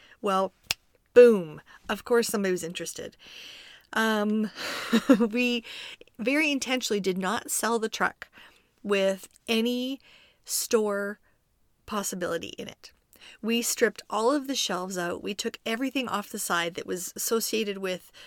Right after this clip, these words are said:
the bookstore, anything, so that it was just an empty shell. That was really hard. To see the truck emptied out for the very first time,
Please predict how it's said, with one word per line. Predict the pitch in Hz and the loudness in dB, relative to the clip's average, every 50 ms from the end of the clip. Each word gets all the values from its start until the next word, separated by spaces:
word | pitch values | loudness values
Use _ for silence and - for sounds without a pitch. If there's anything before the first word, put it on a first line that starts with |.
| - _ | -20 _
the | - 190 | -10 -6
bookstore, | 190 - 214 - - - - - 185 180 185 175 | -4 -4 -4 -4 -6 -6 -4 -4 -2 -2 -2 -2
anything, | - 190 196 190 185 - - - - - - - - - - - - - | -4 -4 -6 -8 -8 -10 -12 -12 -12 -16 -18 -18 -18 -18 -18 -20 -16 -10
so | - - - 220 | -4 0 0 0
that | 208 190 - - | 0 0 0 0
it | 208 202 | -2 -2
was | 202 214 202 196 | -2 -4 -4 -4
just | 196 214 208 208 - - | -4 -4 -4 -4 -6 -6
an | 214 | -6
empty | 202 190 190 - 208 | -8 -8 -8 -6 -6
shell. | 180 - - - 170 170 - - _ _ - - - - _ _ _ _ _ _ _ _ _ _ _ _ _ _ - - - - - - - - _ | -4 -4 -4 -4 -6 -8 -14 -20 _ _ -20 -20 -20 -20 _ _ _ _ _ _ _ _ _ _ _ _ _ _ -20 -20 -20 -20 -20 -20 -20 -16 _
That | - 185 175 190 190 196 214 233 - - | -10 -6 -2 0 0 2 0 0 -2 -4
was | - 240 214 196 185 | -4 -2 -2 -2 -4
really | 165 170 180 190 190 190 190 180 180 180 180 - _ _ _ _ _ _ | -4 -4 -4 -2 -2 -4 -4 -4 -6 -6 -8 -12 _ _ _ _ _ _
hard. | - - - - 190 175 147 - 64 - - - - - _ _ _ _ _ _ _ _ _ _ _ _ _ - - - - - - - _ | -18 -12 -4 -2 0 0 0 -2 -4 -8 -12 -18 -20 -20 _ _ _ _ _ _ _ _ _ _ _ _ _ -20 -20 -20 -20 -20 -20 -16 _
To | - 226 | -8 -6
see | 208 - - 240 240 247 247 254 254 - - - | -4 -2 -2 0 0 2 2 2 0 0 -2 -4
the | 240 233 233 | -4 -4 -4
truck | - - 233 220 - - - | -2 -2 -4 -4 -4 -6 -6
emptied | 247 233 233 226 - 240 220 | -4 -4 -4 -2 -2 -2 -2
out | 214 214 - | -2 -2 -2
for | - 240 | -4 -4
the | 214 226 202 | -4 -2 -2
very | 196 208 214 208 240 277 269 | -2 -2 -2 0 0 -2 -2
first | - - 262 254 254 - - - - | -2 -2 -2 -2 -2 -2 -4 -4 -6
time, | - - 214 226 240 240 220 165 147 160 | -8 -6 -6 -4 -4 -4 -4 -6 -8 -12